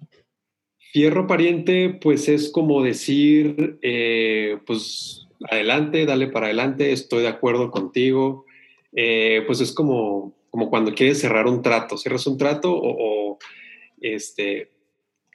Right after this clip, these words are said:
"¿Qué onda, Jorge? Este, una carnita asada en tu casa", ¿no? Pues, fierro pariente. Es como que, pues, órale, vamos a,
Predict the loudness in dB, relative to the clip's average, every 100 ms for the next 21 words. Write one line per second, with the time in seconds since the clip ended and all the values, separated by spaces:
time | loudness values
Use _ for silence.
0 | _ 0 2 2 2 -2 -2 0 0 -2
1 | -2 -2 0 0 0 0 -2 -2 -2 -2
2 | -4 -2 -2 -2 0 -2 -4 -12 -8 0
3 | 2 2 0 0 -2 -4 -6 -6 -4 -4
4 | -6 -8 -2 0 2 2 0 -2 -4 -6